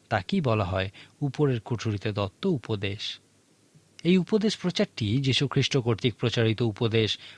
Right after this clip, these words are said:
বা বক্তৃতার মধ্যে বৃহত্তম। ইহা প্রকৃতপক্ষে বক্তৃতা নয়। আপনি যদি এই চারটি অধ্যায় খুব মন দিয়ে দেখেন, তাহলে দেখবেন যে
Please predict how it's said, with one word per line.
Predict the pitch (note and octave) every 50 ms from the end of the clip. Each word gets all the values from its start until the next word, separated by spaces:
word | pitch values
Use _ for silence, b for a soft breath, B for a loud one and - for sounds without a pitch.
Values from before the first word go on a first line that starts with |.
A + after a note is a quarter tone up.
| B B
বা | A#2+ A#2 A2 G#2
বক্তৃতার | G2+ G2 A#2 B2 - - - F#3+ F3 - F3 D3
মধ্যে | B2 A2+ A2+ G#2+ G2 B2+ D#3
বৃহত্তম। | D3+ B2+ A#2 G#2 G2 G2+ - - - G#2 G2+ G2+ G2+ A2 - _ _ _ _ _ _ _ _ _ _ _ _ _ _ _ _ _ _ _ _ _ _ -
ইহা | E3 F#3+ G3
প্রকৃতপক্ষে | - - G3+ G3 - A3 - G3+ D#3 C#3+ A#2+ - - - A2 G2 F#2+ A2 - _ _ _ _ _ _ _ _ - B2+ A2+
বক্তৃতা | C3 D3 - - - F#3+ - G3+ F3+
নয়। | D3 A#2+ A#2 A2+ G#2+ F#2+ F#2+ F2+ - _ _ _ _ _ _ _ _ _ -
আপনি | - A#2 A2 - - A#2
যদি | A2 A#2 G2+ A#2 A2+ A2
এই | G#2+ G#2+ G2+ - B B B B B
চারটি | - C3+ B2 A2 - - C#3+
অধ্যায় | C3+ C3 B2+ B2 C3+ B2
খুব | - D3+ C#3+
মন | C3 C3 C#3+ E3 F#3
দিয়ে | F3+ G3+ G3 E3+
দেখেন, | B2+ A2+ G#2 F#2+ - - - D#3+ D3 A#2 G2+
তাহলে | F#2+ - B2+ C3+ C#3 C#3+
দেখবেন | B2+ C3 C3+ C3+ C3 C3+ D3+ C#3+ C3+ B2 G#2 B B B B B B -
যে | B2+ D3+ E3+